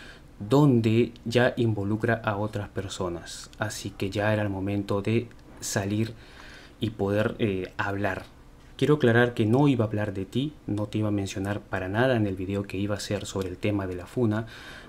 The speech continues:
pero, eh, estás metiéndote con gente cercana a mí y gente que no tiene nada que ver. ¿Y por qué digo que no tiene nada que ver? Porque todos tenemos derecho a dar nuestra opinión en las redes sociales, ya sea en YouTube, Facebook,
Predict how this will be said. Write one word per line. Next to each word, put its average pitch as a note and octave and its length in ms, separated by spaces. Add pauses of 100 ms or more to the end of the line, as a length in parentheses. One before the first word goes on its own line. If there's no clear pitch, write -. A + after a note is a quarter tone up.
(100)
pero, A#2 480
eh, G2 280
estás A#2 380
metiéndote G#2+ 640
con F#2+ 200
gente G#2 340
cercana G2+ 640
a G2 40
mí A#2 220 (140)
y G#2+ 80
gente G#2 400
que G2 120
no A2 200
tiene A#2 260
nada G2 300
que - 100
ver. F2 220 (480)
¿Y A2+ 120
por G#2 200
qué C#3 160
digo C#3+ 260
que G#2+ 100
no A2 140
tiene G#2+ 260
nada G2 320
que - 120
ver? F2 180 (160)
Porque G2 260
todos C#3 360
tenemos G#2+ 360
derecho G#2 520
a F#2+ 120
dar G#2 180
nuestra A2 360
opinión G2+ 460 (100)
en G2 120
las F2+ 120
redes F#2 220
sociales, - 680
ya - 140
sea F#2+ 180
en F#2 80
YouTube, B2+ 340 (480)
Facebook, A2+ 520